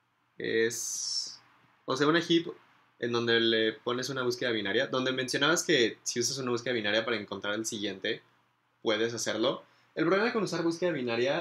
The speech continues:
es que las cosas van a cambiar y tu arreglo de prefijos puede que cambie mucho. O sea, al momento de hacer un decrease key puede que se mueva para la izquierda y tu arreglo de prefijos cambie ligeramente.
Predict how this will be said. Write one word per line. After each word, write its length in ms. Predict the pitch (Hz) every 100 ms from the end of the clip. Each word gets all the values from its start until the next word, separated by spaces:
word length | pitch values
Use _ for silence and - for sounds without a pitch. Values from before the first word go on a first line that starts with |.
| -
es 220 | 123 123
que 460 | - 127 127 131 - _ _ _ _ _ _ _ _ _
las 180 | 139 139
cosas 280 | 160 160 170
van 160 | 156
a 100 | 151
cambiar 420 | 156 117 110 110 151
y 100 | 160
tu 100 | 120
arreglo 280 | 117 127
de 60 | 139
prefijos 680 | - 110 107 127 120 - - _ -
puede 380 | 127 117 117 117
que 120 | 117
cambie 600 | 101 98 98 101 101 104
mucho. 500 | 101 98 - - - _ _ _ _ _ _ _ _ -
O 80 |
sea, 100 | 123
al 60 | 120
momento 280 | 120 123 147
de 60 |
hacer 160 | 123 117
un 120 | 123
decrease 340 | 120 117 120 -
key 160 | 120
puede 340 | 123 120 117 113
que 100 | 117
se 100 | 98
mueva 260 | 101 107
para 160 | 117 110
la 80 | 101
izquierda 580 | - 113 113 135 196 - _ _ _
y 160 | 120 117
tu 100 | 113
arreglo 300 | 113 113 120
de 80 |
prefijos 580 | 120 - 113 110 107 - -
cambie 440 | 107 101 104 101
ligeramente. 800 | 101 98 104 98 95 - -